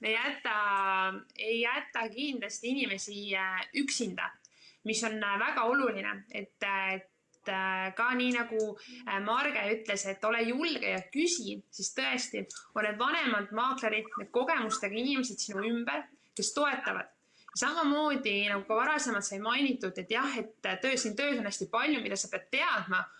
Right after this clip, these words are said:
aga selleks ongi büroo sinu, sinu, sinu taga, kes, äh, toetab sind turundusteadmistega,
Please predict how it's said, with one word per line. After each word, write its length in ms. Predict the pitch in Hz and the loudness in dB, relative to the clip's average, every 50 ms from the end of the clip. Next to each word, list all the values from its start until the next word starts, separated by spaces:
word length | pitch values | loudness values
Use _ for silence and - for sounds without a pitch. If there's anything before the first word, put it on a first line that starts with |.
| - - - - | -20 -20 -10 -8
aga 120 | - 190 190 | -6 -4 -2
selleks 460 | - 262 302 339 339 277 - - - | 0 2 2 2 0 0 0 0 0
ongi 460 | 254 269 285 269 233 - - 202 196 190 185 - | 2 2 2 2 2 0 0 -2 -2 -2 -2 0
büroo 580 | - 233 240 269 302 294 233 175 160 160 160 - _ - | 0 2 4 4 4 4 4 2 2 0 -2 -8 _ -8
sinu, 220 | - 214 202 202 196 202 - 214 | -4 -2 -2 -2 -2 -4 -4 -4
sinu, 280 | - 233 226 226 208 208 202 202 196 196 196 202 196 | -2 0 0 0 0 0 0 2 2 2 2 2 0
sinu 220 | - 233 220 220 | 0 0 0 0
taga, 300 | 226 247 285 277 156 127 98 - 196 - - _ - | 0 0 0 0 0 0 0 0 -2 -4 -10 _ -6
kes, 180 | 208 196 - - - - 196 | -4 -2 0 0 0 0 0
äh, 100 | 185 185 - | 0 0 2
toetab 360 | 233 254 277 269 254 214 196 | 2 2 2 0 -2 -4 -4
sind 300 | - - 196 190 180 165 - | -2 -2 -2 -2 -4 -2 -2
turundusteadmistega, 1080 | 247 262 285 277 247 220 202 202 - - 202 196 196 202 202 190 - - 190 190 190 | 0 2 2 2 2 2 0 -2 -2 -2 0 0 0 -2 -4 -4 -4 -2 0 0 0